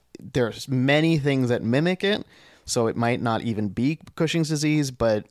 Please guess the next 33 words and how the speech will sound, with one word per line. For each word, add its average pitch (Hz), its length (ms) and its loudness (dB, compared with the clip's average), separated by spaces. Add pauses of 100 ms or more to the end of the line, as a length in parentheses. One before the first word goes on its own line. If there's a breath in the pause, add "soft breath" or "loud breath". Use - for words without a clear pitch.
uh, 101 420 -2 (240)
I 110 100 -4
had 110 360 -2
certain 147 400 -2
blood 123 400 0
results 117 440 -2
come 113 200 -4
back 104 320 -2
that, 104 320 -4 (500 loud breath)
uh, 87 280 -2 (100)
point 185 260 -2
towards 160 360 0
it, 151 260 -4
towards 160 320 0
Cushing's, 147 500 0
so 120 340 2
I'm 113 140 2
doing 113 220 0
more 107 160 -2
testing. 135 680 -2 (540 loud breath)
Uh, 117 200 0
eventually, 110 520 -2 (400 loud breath)
hopefully 113 400 -2
we'll 98 300 -2
do 80 180 -6
a - 60 -4
scan, 156 640 0 (420 soft breath)
and 117 600 0 (100)
then, 113 380 0
uh, 113 300 0
might 113 220 -2
have 117 200 -4
a 110 300 0